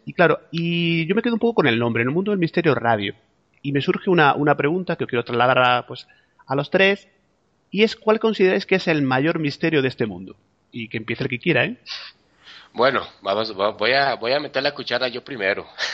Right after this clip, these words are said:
Speaker 2: Eh, a mí en lo personal, eh, el mayor misterio, bueno, es que hay, hay tantos que es difícil escoger uno, ¿verdad?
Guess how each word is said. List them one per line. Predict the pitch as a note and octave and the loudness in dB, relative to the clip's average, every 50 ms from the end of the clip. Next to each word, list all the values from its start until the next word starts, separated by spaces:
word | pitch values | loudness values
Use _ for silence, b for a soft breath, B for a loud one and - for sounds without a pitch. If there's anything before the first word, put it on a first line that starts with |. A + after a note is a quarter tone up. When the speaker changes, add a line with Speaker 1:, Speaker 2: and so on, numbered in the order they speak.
| C#3 - - D#3+ C3 - E3+ - - - E3+ - - - - _ B B B B - | -6 -6 -6 -6 -6 -4 -4 -4 -4 -4 -6 -6 -6 -8 -8 _ B B B B -10
Speaker 2:
Eh, | - B2+ A#2+ B2 B2 A#2+ A#2+ A#2 A#2 A2+ A2+ | -8 -6 -4 -4 -2 -2 -2 -2 -2 -2 -4
a | A2+ | -4
mí | A#2+ C#3 | -4 -6
en | D3+ | -6
lo | D#3 D#3 | -4 -4
personal, | F3+ E3 C#3 C3+ B2+ C3 C3+ C#3 D3 D3+ C#3+ - - - | -4 -6 -6 -4 -2 0 0 0 0 -2 -8 -12 -16 -16
eh, | A2 A2 A#2 A2 A2 A2 - | -14 -10 -8 -8 -8 -6 -6
el | A2 A2 A2 G#2+ G#2 | -6 -6 -6 -6 -8
mayor | G#2 G#2 G#2 G2+ G#2+ B2+ C#3+ D#3 | -8 -8 -6 -6 -4 -6 -6 -6
misterio, | E3+ E3+ D#3 - - - - D#3 D3 C#3+ C#3+ C#3+ C#3 C3+ - _ | -6 -6 -6 -6 -8 -6 -2 0 0 0 0 -4 -6 -8 -12 _
bueno, | - A2+ A2+ G#2+ | -8 -6 -6 -6
es | G2+ - | -6 -4
que | D3+ C#3+ C3 | -2 0 0
hay, | B2+ C3+ | 0 0
hay | - G#2+ C3 | 0 -2 -2
tantos | C3+ - C#3 C#3 C#3 D#3 C#3 - | -2 -2 -4 -6 -6 -8 -12 -12
que | - A#2 | -12 -14
es | |
difícil | A#2 B2+ A#2+ B2+ A#2 C3 C3 | -14 -14 -16 -14 -14 -12 -12
escoger | A2+ - - G2+ A2 A#2 | -12 -12 -10 -8 -8 -8
uno, | B2+ B2+ G#2+ F#2+ F2+ F2 | -8 -10 -12 -14 -18 -18
¿verdad? | F2+ F#2+ G#2 A2 - | -16 -16 -16 -16 -16